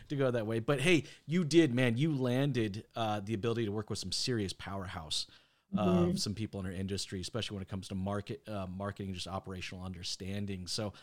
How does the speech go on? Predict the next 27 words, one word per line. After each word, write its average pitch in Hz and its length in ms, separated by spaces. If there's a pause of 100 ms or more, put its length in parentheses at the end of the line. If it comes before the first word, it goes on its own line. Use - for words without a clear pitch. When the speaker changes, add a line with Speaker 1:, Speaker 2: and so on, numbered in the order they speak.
(120)
Speaker 1:
I - 80
can 127 240
see 127 400
why, 104 640 (320)
you 120 80
know, 113 120
you 113 180
got 127 180
into 113 280
a - 20
place 110 400
that 92 180
just, 107 540 (100)
I 104 40
mean, 101 120
you 113 80
just - 240
had 143 380
some 101 120
amazing 98 460
mentors. 90 540
So 90 240 (320)
that, 107 220
that's 175 180
Speaker 2:
Yeah. 170 100
Speaker 1:
absolutely, 110 880
that's 107 240